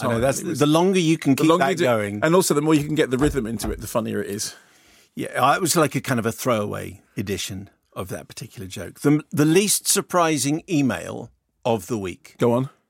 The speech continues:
Speaker 1: From Imogen Crump
Speaker 2: Ah.
Speaker 1: at the University of Melbourne.
Speaker 2: Because we brought up
Speaker 1: Well, let's
Speaker 2: Yes, fine.
Speaker 1: here we go.
Speaker 2: Hello,
Speaker 1: Dear,
Speaker 2: Imogen.
Speaker 1: dear Bill and Ted.
Speaker 2: So does, is it, can, Imogen is still listening, even though she's on the other side of the world? And the last time she wrote in, it's 'cause we'd scared her.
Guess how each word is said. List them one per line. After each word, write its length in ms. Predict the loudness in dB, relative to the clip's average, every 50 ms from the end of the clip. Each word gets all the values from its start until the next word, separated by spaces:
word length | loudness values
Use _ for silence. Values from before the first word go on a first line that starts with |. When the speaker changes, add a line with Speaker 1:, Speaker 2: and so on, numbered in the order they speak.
| _ _ _ _ _ _
Speaker 1:
From 260 | -6 -2 -2 -2 -2 0
Imogen 440 | 2 2 4 4 4 2 2 2 2
Crump 420 | 0 0 2 2 2 0 -2 -6 -10 _ -2
Speaker 2:
Ah. 220 | 0 0 0 -2 -6 _ _ _ _ _ _ _ _
Speaker 1:
at 140 | -4 -2 0
the 80 | 2 4
University 580 | 4 4 4 4 4 2 2 0 0 -2 -2
of 100 | 0 2
Melbourne. 520 | 2 2 2 2 0 -4 -8 -10 -12 -14 -6 -4
Speaker 2:
Because 500 | -4 -2 2 2 4 4 4 2 0 0
we 140 | -2 -2
brought 380 | 0 2 2 4 4 4 2 2
up 280 | 0 -2 -2 -4 -8 -14 -20 -20 _ _ -14
Speaker 1:
Well, 160 | -12 -12 -10
let's 140 | -10 -6 -2 -2
Speaker 2:
Yes, 220 | -2 -2 -4 -6
fine. 180 | -4 -4 -4 -4
Speaker 1:
here 100 | -6 -8
we 80 | -10
go. 140 | -12 -14 -18 -20 _ _ _ -20 -20 -20 _ _ -2
Speaker 2:
Hello, 160 | 0 2 2
Speaker 1:
Dear, 60 | 2
Speaker 2:
Imogen. 320 | 0 -2 -4 -6 -8 -12 -12 _ _ _ _ -4
Speaker 1:
dear 180 | -4 -2 -2
Bill 160 | 0 -2 -2
and 120 | -2 -4 -6
Ted. 260 | -8 -12 -14 -16 _ _ _ _ -20 -16 -4
Speaker 2:
So 140 | 0 0 0
does, 180 | 2 0 -2
is 260 | -2 0 0 0 0 -2
it, 140 | -4 -2
can, 120 | -2 -2 -2
Imogen 340 | 0 0 -2 0 0 -2 -2
is 80 | -2 -2
still 220 | -2 2 2 2 4
listening, 560 | 4 2 2 2 0 -4 -6 -10 -12 -14 -6 -4
even 240 | -4 -2 -2 -2 -2
though 120 | -2 -2
she's 240 | -2 -2 -4 -4 -6 -4 _
on 140 | -2 -2 0
the 100 | 2 2
other 120 | 0 0 0
side 240 | -2 -2 0 0 -2
of 100 | -2 -4
the 80 | -4
world? 500 | -2 0 0 0 -2 -4 -6 -10 -12 -14 -18 _ -20 _ _ _ _ _ _ _ _ -2
And 200 | -2 0 2 2
the 80 | 2
last 300 | 4 4 4 2 2 0
time 180 | -2 -2 -2 -2
she 140 | -2 -4 -2
wrote 240 | -2 -2 -2 -2 -2
in, 60 | -4
it's 100 | -4 -4
'cause 160 | -6 -6 -4
we'd 160 | -4 -4 -2
scared 360 | -4 -2 0 -2 -2 -2 -4
her. 180 | -8 -12 -14 -16